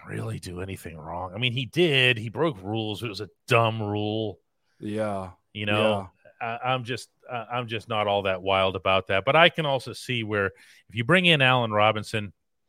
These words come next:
Speaker 1: what are you doing now? Who are you casting aside?
Speaker 2: Yeah, exactly. And, and, and I see our, uh, I s-, I see someone, Jason Esch, man, actually put this up here too.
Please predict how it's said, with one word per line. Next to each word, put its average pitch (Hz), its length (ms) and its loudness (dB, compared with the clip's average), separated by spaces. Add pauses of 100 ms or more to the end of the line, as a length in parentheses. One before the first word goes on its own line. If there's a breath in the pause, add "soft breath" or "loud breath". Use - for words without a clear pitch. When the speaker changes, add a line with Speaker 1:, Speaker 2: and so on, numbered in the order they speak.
(760)
Speaker 1:
what 135 120 0
are 135 40 4
you 131 120 2
doing 107 300 0
now? 95 180 -4
Who 101 280 -2
are - 20 0
you 170 160 -2
casting 127 420 2
aside? 98 480 -2 (280)
Speaker 2:
Yeah, 123 400 -6
exactly. 123 720 0
And, 143 300 -2
and, 165 260 0
and 147 300 4
I 151 120 4
see 175 280 0
our, 143 220 10
uh, 131 600 4
I 131 140 0
s-, - 200 -4
I 143 120 0
see 151 280 0
someone, 143 400 0
Jason 143 420 2
Esch, 131 400 2
man, 127 320 -2
actually 131 340 0
put - 260 -4
this 131 200 -2
up 127 200 2
here 123 120 -2
too. 147 280 0